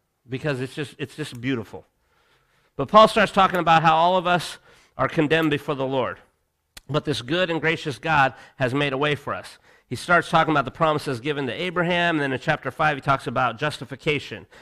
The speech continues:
And then in chapter six and seven, he talks about sanctification. Chapter eight, he talks about glorification. If you don't know what all those are,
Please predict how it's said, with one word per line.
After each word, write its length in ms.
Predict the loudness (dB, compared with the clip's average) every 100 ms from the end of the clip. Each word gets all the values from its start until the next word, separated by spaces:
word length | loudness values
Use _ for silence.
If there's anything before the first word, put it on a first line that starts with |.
| -16 -6
And 100 | -2
then 80 | -2
in 80 |
chapter 300 | 0 -2 -2
six 240 | -6 -6 -6
and 80 | -4
seven, 240 | -2 -2
he 60 | -2
talks 260 | -2 -2
about 180 | -4 -6
sanctification. 680 | -4 -6 -6 -10 -8 -8 -4
Chapter 240 | -4 -4 -6
eight, 200 | -6 -8
he 100 | -2
talks 260 | -2 -2
about 300 | -2 -4 -2
glorification. 720 | 2 2 2 -2 -8 -8 -8 -10
If 100 | -6
you 60 |
don't 160 | -4 -4
know 80 | -2
what 160 | 0
all 140 | 0 -2
those 180 | -4
are, 240 | 0 0